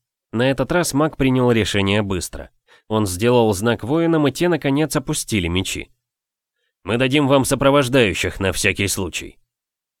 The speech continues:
Кихера положил мне на плечо руку, и я немного расслабилась.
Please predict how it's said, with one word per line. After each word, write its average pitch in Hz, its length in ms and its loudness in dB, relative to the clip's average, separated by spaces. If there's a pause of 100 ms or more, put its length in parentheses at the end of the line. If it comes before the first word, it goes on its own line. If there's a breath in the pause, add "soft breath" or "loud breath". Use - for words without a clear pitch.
(420)
Кихера 180 380 0
положил 151 460 2
мне 143 200 2
на 123 100 2
плечо 123 360 0
руку, 165 320 0
и - 100 -2
я 123 220 -2
немного 117 400 0
расслабилась. 95 800 -4